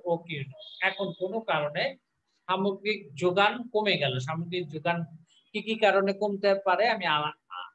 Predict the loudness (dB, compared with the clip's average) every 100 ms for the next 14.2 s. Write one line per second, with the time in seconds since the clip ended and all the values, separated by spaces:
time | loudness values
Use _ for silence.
0 | -2 2 2 2 2 2 2 0 0 0
1 | -2 -8 -10 _ _ 0 2 2 4 2
2 | 2 0 _ _ _ _ 2 2 2 -2
3 | 0 0 0 -2 0 0 2 -2 -6 -10
4 | -12 -16 -16 _ _ -4 -2 2 0 0
5 | -2 -2 0 2 0 -4 -12 -14 -12 -14
6 | -14 _ _ _ _ -4 -2 -2 -2 -2
7 | -2 -2 -4 -2 0 0 0 2 2 2
8 | 0 -6 _ _ -2 -2 0 -4 -4 -2
9 | 2 2 0 -4 -8 -2 0 2 2 2
10 | 4 2 2 -2 0 2 2 0 0 0
11 | -2 2 4 4 2 -4 -6 -4 -4 -2
12 | 0 -2 -4 _ _ -6 -2 2 4 6
13 | 4 4 2 2 2 -2 2 2 2 0
14 | -2